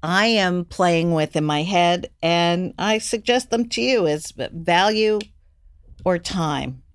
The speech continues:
And now I, I sound like a rabbi myself. Number four, here's a shocker. I really like the liturgical music. Now, the music that is played at my temple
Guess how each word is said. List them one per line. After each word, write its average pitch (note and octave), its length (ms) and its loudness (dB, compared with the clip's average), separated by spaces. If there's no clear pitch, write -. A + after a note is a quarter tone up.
And D3+ 540 0
now F3 240 0
I, D#3+ 180 0
I D#3 100 0
sound E3 280 -2
like D3 180 -2
a D3+ 60 -4
rabbi C#3+ 320 0
myself. C#3 600 -2
Number C4+ 380 4
four, C4+ 680 2
here's A#3 340 0
a D#3 360 4
shocker. D3+ 760 0
I G3+ 260 2
really A3 440 2
like D3+ 360 2
the F#3+ 100 0
liturgical F3 720 -2
music. B3+ 560 0
Now, A3 220 4
the G#3 120 0
music C4 680 2
that G3+ 320 4
is G3 160 -2
played A3+ 320 2
at - 160 0
my G3 220 2
temple D3+ 640 -2